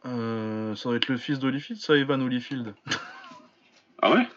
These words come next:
Speaker 1: Bah, je
Speaker 2: Y a
Speaker 1: pense,
Speaker 2: un
Speaker 1: ouais.
Speaker 2: Evan Holyfield, ah bon, je sais pas.
Speaker 1: Burstein, Eleazar Holyfield.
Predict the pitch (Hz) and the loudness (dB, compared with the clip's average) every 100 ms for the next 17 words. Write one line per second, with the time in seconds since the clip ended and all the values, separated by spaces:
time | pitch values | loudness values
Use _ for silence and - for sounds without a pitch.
0 | - - - _ 110 - 139 - 143 113 | -18 -20 -20 _ -6 -2 0 2 4 6
1 | 123 131 127 - - 127 208 175 139 - | 4 2 -6 -10 -6 -4 -4 -8 -12 -6
2 | 175 92 - _ _ _ - 117 123 - | -4 -4 -10 _ _ _ -8 -4 -4 -4
3 | 139 143 127 123 123 123 120 120 - 143 | -2 0 0 0 0 -2 -2 -6 -4 -4
4 | 151 156 | -4 -8